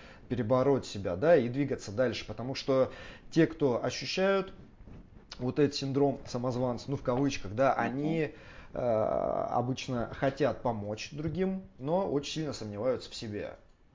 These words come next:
Speaker 1: И именно таким надо остаться, там, повышать свою компетенцию и, соответственно, собственно, помогать. А вот те, кто,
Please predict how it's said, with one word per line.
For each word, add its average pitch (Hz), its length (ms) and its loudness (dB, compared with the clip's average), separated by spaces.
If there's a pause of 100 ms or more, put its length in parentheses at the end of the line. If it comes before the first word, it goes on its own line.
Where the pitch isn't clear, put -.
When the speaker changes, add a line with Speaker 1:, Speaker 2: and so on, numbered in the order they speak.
(120)
Speaker 1:
И 131 500 2
именно 139 300 -2
таким 160 320 -6
надо 95 260 -4
остаться, 117 460 -2
там, 95 120 -8
повышать 113 440 -2
свою 107 180 -6
компетенцию 156 760 -2
и, 180 40 -4
соответственно, 127 680 -2
собственно, - 360 -6
помогать. 117 580 -2
А 117 120 2
вот 123 240 -4
те, 170 220 4
кто, 135 500 2